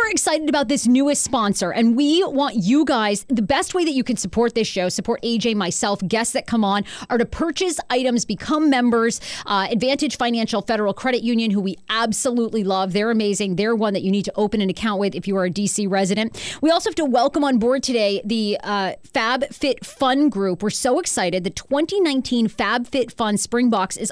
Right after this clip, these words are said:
on sale now, and they have partnered with the Hey Frase podcast.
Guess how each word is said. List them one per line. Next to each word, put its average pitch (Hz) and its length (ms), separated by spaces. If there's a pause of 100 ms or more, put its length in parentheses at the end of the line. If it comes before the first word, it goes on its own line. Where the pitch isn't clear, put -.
(100)
on 403 200
sale 466 180 (240)
now, 571 500
and 262 100
they 262 80
have 254 140
partnered 277 360
with 233 100
the 220 60
Hey 196 140
Frase 180 240
podcast. 156 520